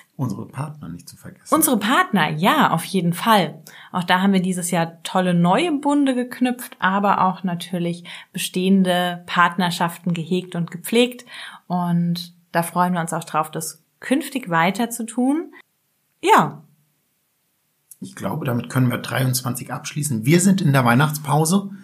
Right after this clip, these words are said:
Speaker 1: bis einschließ-, nee, nicht bis einschließlich K W eins, bis, äh, K W zwei. Ab K W zwei geht's wieder los mit Nubo Radio.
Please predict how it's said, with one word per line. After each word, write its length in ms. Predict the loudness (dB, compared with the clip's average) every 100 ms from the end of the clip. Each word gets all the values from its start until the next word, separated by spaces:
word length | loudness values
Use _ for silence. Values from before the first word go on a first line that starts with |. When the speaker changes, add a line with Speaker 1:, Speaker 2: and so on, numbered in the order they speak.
| -20 -20 -20 _
Speaker 1:
bis 440 | -8 0 2 2 0
einschließ-, 920 | 2 2 0 -2 -2 0 0 -4 -10 -20 -6
nee, 240 | -2 0
nicht 160 | -2 -6
bis 100 | -8
einschließlich 540 | -6 -4 -6 -6 -6
K 160 | -6 -4
W 100 | -4
eins, 340 | -2 -2 -2
bis, 300 | -2 0 0
äh, 200 | -2 -4
K 220 | -2 -4 -4
W 80 |
zwei. 260 | -4 -4 -4
Ab 160 | -6 -6
K 160 | -6
W 80 | -4
zwei 300 | -4 -2 -4
geht's 380 | -2 -2 -2 -4
wieder 140 | -4
los 300 | -2 -2 -2
mit 160 | -4 -2
Nubo 220 | -2 0
Radio. 580 | -2 -2 -2 -2 -4